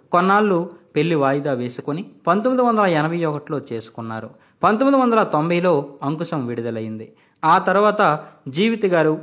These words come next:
నటించలేదు. పంతొమ్మిది వందల ఎనభై నాలుగు నుండి తొంభై వరకు ఈ ఏడు సంవత్సరాల కాలంలో ముప్పై ఏడు సినిమాల్లో హీరోయిన్గా నటించింది. అన్ని సినిమాల్లోనూ పద్ధతి గల అమ్మాయిగా, తెలుగింటి ఆడపడుచుగా నటించింది. ఆమెకు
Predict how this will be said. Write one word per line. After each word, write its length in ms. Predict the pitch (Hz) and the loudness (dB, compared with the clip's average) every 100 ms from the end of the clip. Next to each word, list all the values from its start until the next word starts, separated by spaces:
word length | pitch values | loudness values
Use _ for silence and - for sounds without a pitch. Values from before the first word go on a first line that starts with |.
| - | -6
నటించలేదు. 680 | 123 123 143 139 120 117 113 - _ _ - | -4 -4 -4 -6 -4 -6 -8 -12 _ _ -2
పంతొమ్మిది 260 | 190 233 | 0 2
వందల 260 | 247 233 214 | 2 2 2
ఎనభై 280 | 175 185 202 | 2 0 0
నాలుగు 280 | 190 185 185 | 2 0 0
నుండి 380 | 175 160 160 - - | -2 -2 -4 -8 -4
తొంభై 300 | 160 180 190 | -2 0 2
వరకు 500 | 180 170 170 151 127 - - | 2 0 0 -4 -4 -12 -6
ఈ 240 | 180 208 190 | -4 -2 2
ఏడు 220 | 202 240 | 4 4
సంవత్సరాల 500 | 254 220 208 196 180 | 2 -2 -2 -2 -2
కాలంలో 580 | 165 156 175 175 175 147 - _ 156 | -2 0 0 0 -2 -2 -10 _ -6
ముప్పై 300 | 175 175 240 | -6 -2 2
ఏడు 200 | 226 214 | 2 2
సినిమాల్లో 500 | 208 208 220 208 170 | -2 -2 0 0 0
హీరోయిన్గా 580 | 151 170 156 151 135 | 0 -2 -2 -6 -6
నటించింది. 640 | 113 110 117 110 113 113 110 - _ - | -8 -10 -12 -12 -12 -12 -14 -20 _ -2
అన్ని 220 | 196 247 | 2 2
సినిమాల్లోనూ 640 | 247 220 214 208 196 180 180 - | 2 2 4 4 4 2 -4 -2
పద్ధతి 340 | 156 160 185 | 0 0 0
గల 140 | 175 165 | 0 0
అమ్మాయిగా, 640 | - 147 160 156 151 147 - - | -2 -2 0 0 -2 -6 -8 -8
తెలుగింటి 500 | 151 175 175 156 - | -4 -2 -2 -4 -6
ఆడపడుచుగా 640 | 131 139 139 143 135 131 123 | -4 -4 -4 -8 -8 -8 -8
నటించింది. 680 | 113 113 113 110 113 110 - _ _ _ 151 | -8 -10 -12 -12 -12 -12 -14 _ _ _ -2
ఆమెకు 580 | 170 196 196 170 165 | 0 0 -2 -2 -4